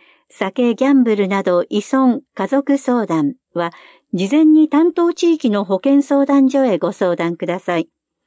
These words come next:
担当地域は、私の便利帳、あなたを受け持つ窓口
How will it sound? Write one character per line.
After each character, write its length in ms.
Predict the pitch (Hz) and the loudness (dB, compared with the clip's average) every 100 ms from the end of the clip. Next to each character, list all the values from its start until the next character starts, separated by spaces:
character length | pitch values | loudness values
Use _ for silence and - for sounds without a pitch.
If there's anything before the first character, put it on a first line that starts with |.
| _ _ _ _ _ _ _ | _ _ _ _ _ _ _
担 180 | 240 233 | -2 -2
当 240 | 247 226 | -2 -4
地 200 | 226 220 | -2 -2
域 220 | 202 - 165 | -2 -2 -2
は、 160 | 170 - - _ | -4 -8 -20 _
私 400 | 185 285 285 277 | -4 -2 -2 0
の 160 | 269 254 | 2 2
便 260 | 226 220 | 0 0
利 160 | 208 220 | 0 -2
帳、 340 | 208 185 165 - _ _ _ | -2 -2 -2 -6 _ _ _
あ 120 | 202 | -2
な 160 | 254 339 | 0 0
た 220 | 330 240 | 0 0
を 100 | 180 | 0
受 200 | 196 247 | -2 -4
け 60 | 220 | -2
持 140 | 226 | -4
つ 160 | - 202 | -4 -4
窓 280 | 196 262 240 | -2 0 0
口 420 | 226 - 170 | 0 -4 -6